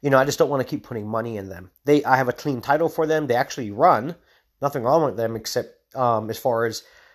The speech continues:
um, components, right? So it starts and runs and, and all that. But as far as driving, one of the, um, vehicles, the rear end needs to be repaired.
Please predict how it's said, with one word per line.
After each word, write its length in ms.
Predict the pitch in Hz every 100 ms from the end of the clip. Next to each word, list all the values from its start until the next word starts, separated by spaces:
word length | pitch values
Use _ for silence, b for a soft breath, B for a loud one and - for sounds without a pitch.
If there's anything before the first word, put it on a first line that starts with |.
| b _
um, 380 | 104 107 104 104
components, 680 | 120 - 151 131 101 -
right? 160 | 117 117
So 100 | -
it 60 | 113
starts 300 | - 151 151
and 120 | 131
runs 320 | 131 131 123
and, 220 | 117 110
and 240 | 117 110 -
all 160 | 123
that. 360 | 117 127 - 110
But 260 | 113 - _ -
as 60 |
far 240 | - 135 117
as 100 | 104
driving, 680 | 127 127 143 123 104 101 B B B B -
one 460 | 117 131 139 143
of 240 | 143 131 123
the, 220 | 135 123
um, 280 | 120 120 120
vehicles, 640 | 127 127 135 123 120 113
the 80 | 110
rear 260 | 127 127
end 240 | 123 123 123
needs 220 | 120 -
to 100 | 117
be 380 | 120 120 117 117
repaired. 600 | 113 120 117 113 113